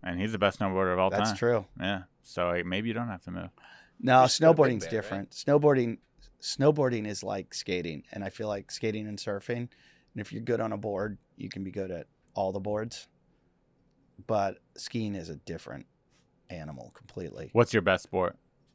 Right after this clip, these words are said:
Speaker 2: I went to college for, uh, running hurdles.
Speaker 1: Really?
Speaker 2: Yeah. Yeah, I wouldn't have gotten into college if it wasn't
Speaker 3: What
Speaker 2: for
Speaker 3: school?
Speaker 2: University of Pittsburgh.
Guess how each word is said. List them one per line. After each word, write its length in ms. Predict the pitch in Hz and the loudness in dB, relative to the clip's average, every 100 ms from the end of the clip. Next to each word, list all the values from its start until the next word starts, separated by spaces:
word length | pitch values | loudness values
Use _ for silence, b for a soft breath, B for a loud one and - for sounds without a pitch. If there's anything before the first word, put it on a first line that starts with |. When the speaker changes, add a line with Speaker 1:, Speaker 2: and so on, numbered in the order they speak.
| _ - | _ 2
Speaker 2:
I 120 | 120 | 2
went 320 | 127 123 156 | 4 2 2
to 40 | - | 2
college 440 | 123 165 165 117 | 6 6 6 -2
for, 360 | - 101 92 - _ - | -6 -6 -6 -10 _ -10
uh, 480 | 92 78 60 57 62 - _ _ - | -6 -4 -6 -6 -10 -12 _ _ -6
running 320 | 113 113 101 | -4 -2 -4
hurdles. 500 | 95 123 127 - - _ _ _ _ _ _ | -2 -2 -2 -8 -18 _ _ _ _ _ _
Speaker 1:
Really? 240 | 98 165 - - | 4 4 2 -2
Speaker 2:
Yeah. 200 | 110 139 - _ _ _ _ _ _ _ _ _ | -2 -2 -6 _ _ _ _ _ _ _ _ _
Yeah, 140 | - 113 | 0 2
I 40 | |
wouldn't 180 | 120 135 | 4 2
have 80 | 117 | 2
gotten 260 | 123 123 | 0 0
into 180 | 110 110 | -4 -6
college 420 | 101 98 107 82 | -6 -4 -4 -8
if 120 | - - | -14 -14
it 60 | |
wasn't 160 | 85 90 | -10 -6
Speaker 3:
What 80 | 131 | -6
Speaker 2:
for 40 | |
Speaker 3:
school? 420 | - 135 147 - - _ _ | -6 -4 -6 -6 -12 _ _
Speaker 2:
University 420 | 127 120 117 - 104 | -2 0 -2 -2 -6
of 80 | |
Pittsburgh. 400 | - 104 - - | -6 -10 -8 -10